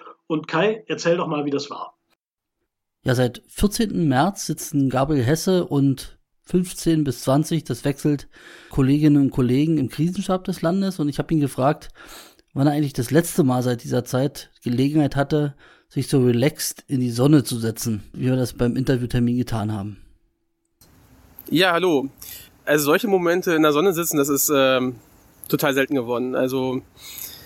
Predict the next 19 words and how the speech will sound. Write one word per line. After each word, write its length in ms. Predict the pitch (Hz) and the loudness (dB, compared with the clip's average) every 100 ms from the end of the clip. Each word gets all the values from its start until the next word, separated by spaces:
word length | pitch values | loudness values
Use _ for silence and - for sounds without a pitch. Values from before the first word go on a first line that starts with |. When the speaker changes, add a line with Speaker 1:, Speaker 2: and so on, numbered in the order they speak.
| - - | -20 0
Speaker 3:
wir 80 | 135 | 4
sehen 160 | 160 | 4
immer 160 | 214 190 | 4 4
das 140 | 170 | 2
schöne 240 | - 208 175 | 2 2 2
Wetter 180 | 190 170 | 2 2
drau-, 240 | 139 139 | 2 0
äh, 60 | 156 | 0
durchs 180 | 156 | -2
Fenster 420 | - 185 - 226 170 | 0 0 0 0 2
und, 220 | 175 160 | 0 0
und, 300 | 156 151 - | 0 -2 2
äh, 200 | 147 143 | 2 4
beneiden 380 | 139 131 143 185 | 4 4 4 2
auch 80 | |
die 80 | 160 | 0
Leute, 720 | 156 151 165 165 165 135 151 147 | 2 2 2 0 0 0 0 0
ähm, 140 | 151 | 0
aber 360 | - 143 143 139 | 2 4 4 2